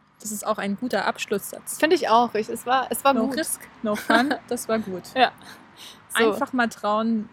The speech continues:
Speaker 1: diese Fragen
Speaker 2: Einfach mal
Speaker 1: zu
Speaker 2: raushauen.
Speaker 1: besprechen.
Speaker 2: Genau.
Speaker 1: Einfach mal raushauen. Hey, was ist eigentlich deine peinlichste Erfahrung, die du jemals gemacht hast? Wenn du heute Abend sterben würdest,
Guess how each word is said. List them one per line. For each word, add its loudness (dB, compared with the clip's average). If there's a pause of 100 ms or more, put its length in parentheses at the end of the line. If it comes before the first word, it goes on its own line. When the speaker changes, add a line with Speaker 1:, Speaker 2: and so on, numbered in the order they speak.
(100)
Speaker 1:
diese -6
Fragen -2 (500)
Speaker 2:
Einfach 2
mal 4 (180)
Speaker 1:
zu -6
Speaker 2:
raushauen. -2
Speaker 1:
besprechen. -6
Speaker 2:
Genau. -4
Speaker 1:
Einfach -6
mal 0 (100)
raushauen. -2 (300)
Hey, 4
was 4
ist 0
eigentlich 2
deine 4
peinlichste 2
Erfahrung, 4
die 2
du -2
jemals 0
gemacht 0 (100)
hast? -2 (540)
Wenn 2
du 2
heute 4
Abend 4
sterben 2
würdest, -2